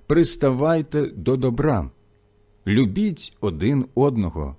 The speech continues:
братньою любов'ю. Пошаною один одного випереджайте. В ревності не будьте ліниві, духом горіть,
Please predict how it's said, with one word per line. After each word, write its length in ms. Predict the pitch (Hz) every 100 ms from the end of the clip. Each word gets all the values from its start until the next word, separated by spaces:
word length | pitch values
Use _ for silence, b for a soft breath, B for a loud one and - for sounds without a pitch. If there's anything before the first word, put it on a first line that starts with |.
| -
братньою 680 | 78 101 143 170 151 151 143
любов'ю. 640 | 135 120 131 85 71 65 _ _ _ _ _ _ b b
Пошаною 760 | - 175 - 151 185 170 117 87 -
один 440 | 101 85 147 170 -
одного 600 | 135 135 143 123 131 -
випереджайте. 1000 | 98 98 104 110 110 104 113 98 - 71 - _ _ _ _ _ _ _ _ _
В 120 | - 95
ревності 840 | 165 220 208 196 - 185 185 -
не 320 | 127 147 226
будьте 760 | 135 131 180 131 - 160 151 -
ліниві, 640 | 123 143 131 113 78 71 65 _ _ _ _ -
духом 520 | 90 175 185 113 95
горіть, 560 | 82 80 170 - -